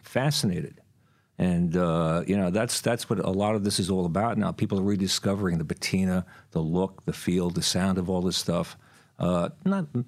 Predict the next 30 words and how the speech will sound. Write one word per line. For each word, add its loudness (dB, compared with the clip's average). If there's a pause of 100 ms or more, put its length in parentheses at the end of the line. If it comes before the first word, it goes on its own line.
(160)
just -2
mass-produced 0
plastic -2
items 0
and 2
electronic -2
items, -2
which 0
are 2
very 2
efficient, 0
but -4
kind 2
of -4
distant. -2
So -2 (480)
it's, 0
it's -2
fun 0
to 2
watch 0 (380)
people 0
who 0
are 2
attached -2
to 0
their 0
own 2
equipment -2
and 0